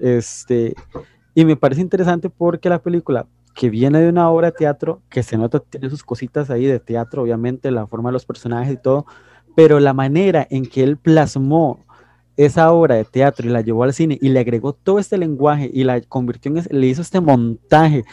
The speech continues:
con-, de confusión, de cómo enredar a los personajes y cómo ya enredar al propio espectador y sumergirlo en la trama, creo que es lo que le hace súper interesante y pone a Zeller, creo que en un director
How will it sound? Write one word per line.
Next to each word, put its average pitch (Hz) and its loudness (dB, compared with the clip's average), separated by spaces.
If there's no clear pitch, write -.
con-, 131 0
de 127 2
confusión, 143 -4
de 127 -2
cómo 135 -2
enredar 139 0
a 147 2
los 156 0
personajes 127 -6
y 127 -6
cómo 127 -6
ya 139 -2
enredar 120 -4
al 135 -6
propio 139 -4
espectador 131 -2
y 139 -4
sumergirlo 131 -4
en 143 -6
la 123 -8
trama, 143 -4
creo 156 6
que - -2
es 180 4
lo 175 2
que 143 0
le 127 2
hace 135 -2
súper 185 -2
interesante 165 -4
y 143 -4
pone 151 -4
a 127 -4
Zeller, 156 -2
creo 156 -4
que 147 -4
en 131 -6
un 139 -8
director 147 -4